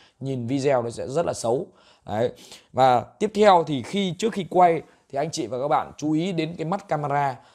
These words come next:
Chúng ta cần phải, à, lấy cái, một cái khăn và chúng ta lau cái mắt camera đi để nó tránh bị mờ,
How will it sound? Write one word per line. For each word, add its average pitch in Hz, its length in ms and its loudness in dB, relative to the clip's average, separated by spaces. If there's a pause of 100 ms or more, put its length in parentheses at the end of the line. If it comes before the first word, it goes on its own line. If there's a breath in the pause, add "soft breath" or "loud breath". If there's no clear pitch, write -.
(140 soft breath)
Chúng 165 180 -4
ta 170 140 4
cần 127 380 0
phải, 107 360 -4 (180)
à, 107 160 -6
lấy 113 260 2
cái, 160 220 -4
một 170 200 0
cái 135 60 -6
khăn 160 380 0
và 123 100 0
chúng 135 160 -8
ta 139 160 -2
lau 139 280 4
cái 139 120 -4
mắt 180 200 -4
camera 139 440 -2
đi 135 160 -4
để 101 220 -6
nó 104 80 -4
tránh 170 420 -8
bị 139 200 -6
mờ, 117 360 -4